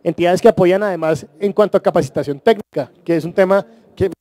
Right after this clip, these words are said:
mucha gente lo discute, talento, falta capacitar aún más a mucha gente, desarrolladores muy buenos en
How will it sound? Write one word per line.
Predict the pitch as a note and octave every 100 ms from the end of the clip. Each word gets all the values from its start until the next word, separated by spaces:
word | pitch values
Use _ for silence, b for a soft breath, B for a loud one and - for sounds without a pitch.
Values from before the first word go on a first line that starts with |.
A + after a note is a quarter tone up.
| - D#3+
mucha | E3 G3 G3 G3
gente | G3 G#3
lo | G3
discute, | E3 B3 A#3+ D3
talento, | - D#3+ F#3+ F#3+ E3
falta | E3 D3+ F#3 F#3 _ _ -
capacitar | G3 F3+ D3+ D3 E3+ F#3
aún | F#3+ F#3+
más | G3 G3 F#3
a | F#3+
mucha | G3+ G3+ G3
gente, | G#3 F#3+ E3
desarrolladores | D3 D#3 D#3 D3 D#3 F3
muy | F3+ G3
buenos | F3 G3 G#3 F#3+
en | E3+